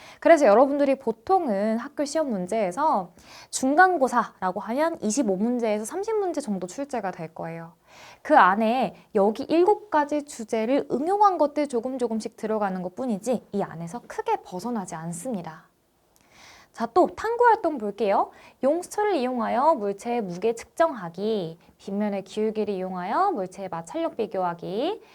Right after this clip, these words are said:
액체 속에서 물체의 부력 측정하기. 자, 여기 나와 있는 것은 위에 이 성취 기준을 바탕으로 해서 실험으로 확인하는 방법을 제시하고 있는 거예요. 그래서 어떤 줄글로 표현되고 있는 문제도 출제될 수 있지만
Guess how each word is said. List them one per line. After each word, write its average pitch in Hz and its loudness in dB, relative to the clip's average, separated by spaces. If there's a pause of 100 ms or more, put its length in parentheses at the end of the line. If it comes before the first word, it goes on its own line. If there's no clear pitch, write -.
(100)
액체 190 -6
속에서 247 -4
물체의 196 -8
부력 233 -8
측정하기. 190 -6 (140)
자, - -16
여기 196 -8
나와 202 -4
있는 185 -8
것은 214 -4 (320)
위에 208 -2
이 208 0
성취 330 -8
기준을 220 -6
바탕으로 202 -8
해서 233 -2 (280)
실험으로 381 2
확인하는 320 -4
방법을 202 -2 (1200)
제시하고 214 -4
있는 208 -4
거예요. 175 -10 (480)
그래서 226 -2
어떤 262 -2
줄글로 359 2
표현되고 339 0
있는 208 -2
문제도 185 -4
출제될 311 -4
수 - -6
있지만 196 -4